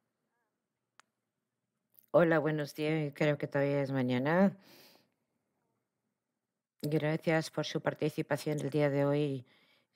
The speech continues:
Creo que todos estamos aquí este fin de semana porque de alguna forma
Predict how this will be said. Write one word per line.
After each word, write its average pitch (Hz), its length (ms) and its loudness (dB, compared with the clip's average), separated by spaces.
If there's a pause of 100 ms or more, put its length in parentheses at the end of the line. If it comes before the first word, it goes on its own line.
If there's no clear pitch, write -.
Creo 147 200 -2
que 143 120 -4
todos 147 200 2
estamos 151 380 -4
aquí 151 320 -4
este 147 220 -6
fin 151 180 -6
de 139 80 -6
semana 135 480 -4
porque - 260 -8
de 135 120 -4
alguna 139 320 -4
forma 135 800 -2